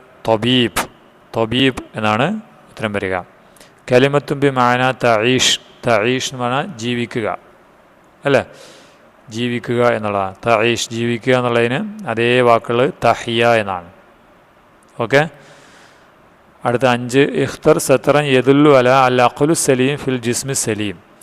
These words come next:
അൽ അഖ്ലു സലീം ഫിൽ ജിസ്മി സലീം എന്താണ്? healthy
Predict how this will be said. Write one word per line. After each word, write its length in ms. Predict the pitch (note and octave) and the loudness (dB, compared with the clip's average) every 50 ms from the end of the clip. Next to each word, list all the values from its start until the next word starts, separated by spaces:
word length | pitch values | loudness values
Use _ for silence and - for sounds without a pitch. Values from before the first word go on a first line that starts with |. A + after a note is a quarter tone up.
| - - - - - - _ _ _ _ | -20 -20 -20 -20 -20 -20 _ _ _ _
അൽ 200 | B2+ B2+ B2+ B2+ | -2 0 2 2
അഖ്ലു 280 | B2 A#2 - D3+ D#3 E3+ | 0 0 0 0 0 0
സലീം 360 | - - D3+ C#3+ D3 D3+ C#3 | 2 2 4 4 4 2 0
ഫിൽ 160 | D3 D3 C#3+ | 0 -2 -2
ജിസ്മി 340 | C3 B2 B2+ A#2 - C#3 C3 | 0 -2 -4 -2 0 -2 -2
സലീം 380 | - - B2+ A#2 A#2 A#2+ B2+ F3 - - _ _ _ _ _ _ - | 0 -2 0 0 0 0 -2 -4 -8 -20 _ _ _ _ _ _ -8
എന്താണ്? 200 | B2 A#2+ A#2 A#2 A2+ G#2+ | -6 -4 -4 -4 -4 -4
healthy 340 | A#2 A#2+ B2 A#2+ - - D3+ | -4 -4 -6 -6 -2 0 0